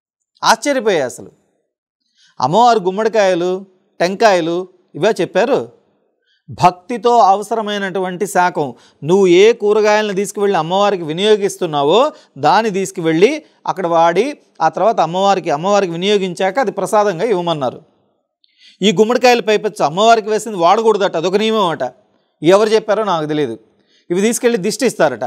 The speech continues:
అమ్మవారి ప్రసాదాన్ని ఎవడైనా దిష్టిస్తాడండి? ఇలాంటి వ్యవస్థలో ఉన్నాం ఇవాళ మనం. కానీ వాస్తవంగా ఇక్కడ గమనిస్తే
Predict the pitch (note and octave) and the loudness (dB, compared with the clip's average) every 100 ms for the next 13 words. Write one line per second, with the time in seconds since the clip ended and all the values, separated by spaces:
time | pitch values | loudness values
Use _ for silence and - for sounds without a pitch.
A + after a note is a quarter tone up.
0 | - _ - D3 F#3+ C4 C#4 C#4+ B3 A3+ | -10 _ -2 0 2 4 4 4 0 0
1 | B3+ B3 B3 A#3+ A#3 A#3+ G3+ G#3 - A#3+ | 2 2 0 0 0 -2 -4 -6 -4 -2
2 | A#3+ G#3+ G#3 G#3 D4 _ _ _ _ _ | 0 0 -2 -6 -10 _ _ _ _ _
3 | _ _ _ _ _ _ _ _ _ _ | _ _ _ _ _ _ _ _ _ _
4 | _ _ _ _ D#3 F#3 G3 F3 D3+ E3+ | _ _ _ _ 2 4 2 -2 -2 -4
5 | E3+ E3+ D3 E3 C3 C3 A2+ A2+ A2+ G2+ | -4 -4 -2 -4 -6 -8 -6 -6 -8 -10
6 | - - _ _ _ _ _ _ _ _ | -18 -20 _ _ _ _ _ _ _ _
7 | _ _ _ - C#3 A#2+ A#2+ G3+ - A3+ | _ _ _ 0 0 2 2 2 0 -4
8 | F#3 E3+ D#3+ C#3 B2+ B2+ C3+ D3 - | -4 -2 -2 -2 -6 -6 -6 -8 -10